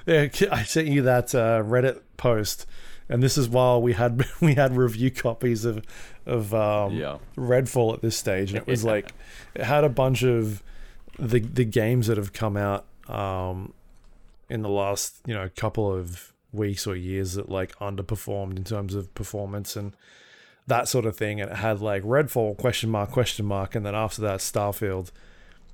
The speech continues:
Speaker 1: uh, question mark. You're like, "Well, we know Redfall isn't
Speaker 2: Yep.
Speaker 1: there 'cause we're, we're playing it."
Speaker 2: Mm.
Speaker 1: Um, Starfield will be a tricky one. Uh, they've already pushed that game back.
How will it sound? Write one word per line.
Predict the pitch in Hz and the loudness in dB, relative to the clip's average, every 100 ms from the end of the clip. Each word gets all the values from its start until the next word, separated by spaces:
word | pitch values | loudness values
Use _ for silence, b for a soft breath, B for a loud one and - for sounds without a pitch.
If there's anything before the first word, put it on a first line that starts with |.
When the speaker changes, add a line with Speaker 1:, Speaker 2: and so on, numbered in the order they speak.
| - | -16
Speaker 1:
uh, | - 55 95 | -10 -6 -6
question | - 107 - 101 | -4 -6 -4 -6
mark. | 95 92 | -6 -6
You're | 107 | -6
like, | 98 95 | -6 -6
"Well, | 101 107 | -4 -2
we | |
know | 110 131 110 104 - - - | 2 2 0 -6 -16 -16 -8
Redfall | 113 117 110 107 92 90 87 - - | -2 -2 -2 -4 -4 -4 -8 -18 -12
isn't | - 82 | -8 -4
Speaker 2:
Yep. | 78 | -4
Speaker 1:
there | 95 117 | -2 -2
'cause | 110 95 | -2 -4
we're, | 98 | -4
we're | 101 117 | 0 0
playing | 113 135 127 107 | 2 2 2 0
it." | 110 - B B B | -4 -10 B B B
Speaker 2:
Mm. | 82 | -6
Speaker 1:
Um, | - 110 104 101 107 - - - | -2 0 2 0 -4 -10 -20 -12
Starfield | - 131 127 135 120 | 0 2 4 4 2
will | 113 | 2
be | 113 107 | 2 0
a | |
tricky | 104 - - 107 | 0 -2 0 -2
one. | 98 92 90 | -2 -4 -6
Uh, | - 60 | -8 -6
they've | 123 131 139 123 | 0 2 2 4
already | 139 127 | 4 4
pushed | - 123 - | 2 0 2
that | 113 | 0
game | - 110 101 | 0 -2 -2
back. | 101 110 107 - | 0 2 0 -6